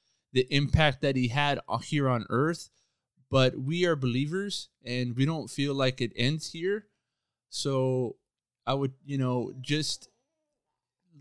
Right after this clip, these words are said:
think about those things when it comes time for this celebration of the accomplishments. Yes, he, he had an amazing accomplishment,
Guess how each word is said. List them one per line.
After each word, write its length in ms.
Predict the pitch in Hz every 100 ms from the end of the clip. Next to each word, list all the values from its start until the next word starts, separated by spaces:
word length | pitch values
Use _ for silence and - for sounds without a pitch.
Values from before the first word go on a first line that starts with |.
| 135 _ _
think 220 | 175 185
about 380 | 170 147 143 -
those 260 | 147 135
things 520 | - 143 139 131 131 - _ _
when 460 | 131 135 135 135
it 260 | 110 131 -
comes 240 | 156 147
time 240 | - 156 147
for 220 | - 131
this 180 | 127 127
celebration 720 | 131 135 123 135 139 139 123
of 320 | 120 117 - _ _ _ _ _ _
the 280 | 123 120 104
accomplishments. 760 | 123 - 147 - 131 135 113 -
Yes, 260 | 147 135
he, 200 | - 131 123
he 220 | 131 123
had 260 | 127 123 143 _ _ _
an 120 | 120
amazing 480 | 123 135 139 135 127
accomplishment, 720 | 139 131 135 131 139 131 -